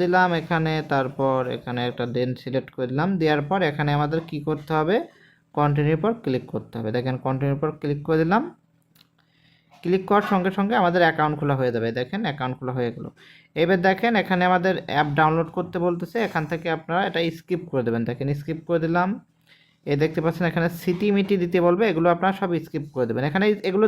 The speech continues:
দিলেও দিতে পারেন, না দিলেও না দিতে পারেন, ঠিক আছে? এখানে সব স্কিপ করে দেবো আমি সব। দেখেন যে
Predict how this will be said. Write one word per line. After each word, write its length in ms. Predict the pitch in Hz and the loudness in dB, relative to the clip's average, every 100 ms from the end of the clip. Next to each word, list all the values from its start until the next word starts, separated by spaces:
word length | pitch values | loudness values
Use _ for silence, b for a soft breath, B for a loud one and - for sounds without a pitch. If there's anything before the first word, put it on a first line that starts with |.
| 185 | 4
দিলেও 200 | 196 220 202 | 4 2 2
দিতে 140 | 220 220 | -2 0
পারেন, 160 | 233 214 | 0 0
না 60 | 165 | 0
দিলেও 160 | 160 165 156 156 | -2 -2 -6 -6
না 60 | 151 139 | -4 -4
দিতে 140 | 123 127 | -6 -10
পারেন, 160 | 123 180 | -10 -6
ঠিক 100 | 190 | -6
আছে? 160 | 175 - 147 b b b b b _ _ _ _ _ _ - - | -6 -8 -14 b b b b b _ _ _ _ _ _ -20 -4
এখানে 220 | 151 165 170 180 | 0 2 4 4
সব 140 | 180 185 185 | 4 4 2
স্কিপ 200 | 190 185 | -2 0
করে 120 | 190 185 | 0 2
দেবো 120 | 185 180 | 2 2
আমি 80 | 180 180 | 0 -2
সব। 120 | 214 185 | -2 -2
দেখেন 200 | 147 151 | -4 -2
যে 60 | 147 | -2